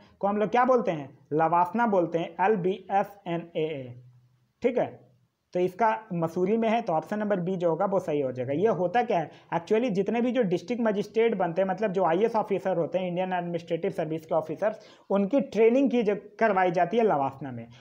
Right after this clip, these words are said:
और जो आईपीएस होते हैं, ठीक है, इंडियन पुलिस सर्विस जो होता है उसका करवाया जाता है कहाँ? हैदराबाद में एक है सरदार वल्लभ भाई पटेल राष्ट्रीय पुलिस एकेडमी, उसमें करवाया जाता है।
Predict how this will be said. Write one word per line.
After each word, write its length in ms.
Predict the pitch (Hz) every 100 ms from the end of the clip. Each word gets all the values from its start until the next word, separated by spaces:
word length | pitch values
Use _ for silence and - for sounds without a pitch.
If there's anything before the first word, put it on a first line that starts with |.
| -
और 60 | 180
जो 140 | 233 226
आईपीएस 460 | 185 180 269 262
होते 200 | 208 160
हैं, 220 | 123 117 - - _ -
ठीक 160 | 254
है, 140 | 208 131 - _ _ 175
इंडियन 420 | 185 208 220 - - _ _ -
पुलिस 260 | 240 277
सर्विस 380 | 247 185 175 -
जो 120 | 175 165
होता 260 | 156 147
है 180 | 160 214 - -
उसका 340 | 190 190 254 240
करवाया 440 | - 202 196 214
जाता 280 | 214 202 214
है 60 | 202
कहाँ? 300 | 208 185 139
हैदराबाद 640 | 175 175 226 226 220 190
में 140 | 190 196
एक 140 | 185
है 100 | 208
सरदार 380 | 196 170 180 190
वल्लभ 280 | 170 165 170
भाई 140 | 170 170
पटेल 380 | 151 123 110 110 - _ -
राष्ट्रीय 420 | 160 156 - 151
पुलिस 340 | 147 151 143 139
एकेडमी, 360 | 120 117 117
उसमें 320 | 117 - 165 143
करवाया 360 | 117 110 110
जाता 260 | 107 104 110
है। 160 | 107